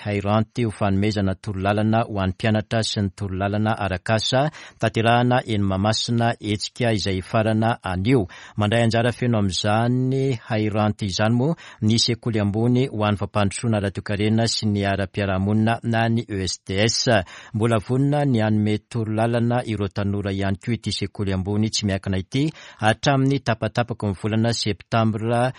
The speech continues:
izay isin'ny hetsika eny Ampefiloha sy eny anoloan'ny kianja amin'ny Bahary eny Mahamasina. Mifandraika indrindra amin'ny fampandrosoana ara-toe-karena sy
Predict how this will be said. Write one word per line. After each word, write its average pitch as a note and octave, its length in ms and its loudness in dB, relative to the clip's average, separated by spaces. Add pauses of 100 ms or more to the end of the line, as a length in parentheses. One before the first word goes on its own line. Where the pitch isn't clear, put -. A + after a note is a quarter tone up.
(160)
izay G#2 360 2
isin'ny G#2+ 640 0
hetsika A2 480 -2
eny G#2+ 240 0
Ampefiloha G2+ 640 -4
sy - 400 -2
eny G#2 240 0
anoloan'ny G2 480 0
kianja A2 380 0
amin'ny F2 180 -4
Bahary F#2+ 300 -4
eny A2 100 0
Mahamasina. G2 600 0 (300)
Mifandraika A#2 520 0
indrindra B2+ 500 0
amin'ny A2 240 0
fampandrosoana A#2 800 -2
ara-toe-karena G#2+ 840 0 (420)
sy C3 260 0